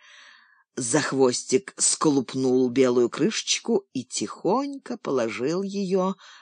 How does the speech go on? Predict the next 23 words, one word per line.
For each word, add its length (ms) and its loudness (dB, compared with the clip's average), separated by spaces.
на 240 -2
дно 380 -2
унитаза, 920 -4
чтобы 260 -6
не 160 -4
звякнуть. 1160 -6
Потом 460 4
взялся 580 2
за 160 2
цепочку, 960 4
хитро 680 4
взглянул 560 4
на 140 2
дверь, 440 6
поднёс 580 2
горлышко 520 2
ко 160 0
рту 420 2
и 80 -2
силой 840 6
дёрнул 800 6
за 180 4
цепочку. 960 0